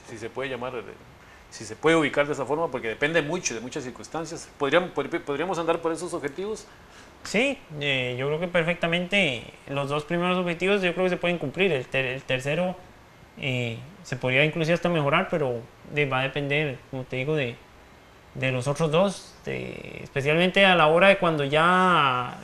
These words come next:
Speaker 2: los corredores favoritos empiecen a moverse, a atacar y a, y a seleccionar la carrera.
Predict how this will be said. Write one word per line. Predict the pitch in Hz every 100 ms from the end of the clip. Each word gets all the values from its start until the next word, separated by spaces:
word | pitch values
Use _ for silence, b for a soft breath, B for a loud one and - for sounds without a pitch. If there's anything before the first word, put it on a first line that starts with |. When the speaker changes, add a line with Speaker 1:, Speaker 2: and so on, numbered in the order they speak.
| -
Speaker 2:
los | 139 -
corredores | 139 135 131 147 165
favoritos | 180 165 165 - 180 - - - - - - - - -
empiecen | 127 135 139 165
a |
moverse, | 170 156 170 170 175
a | 135 120
atacar | 117 123 113 151 175
y | 165 135
a, | 123 117
y | 127
a | 123 123
seleccionar | 127 123 - 127 139
la | 160
carrera. | 160 156 185 202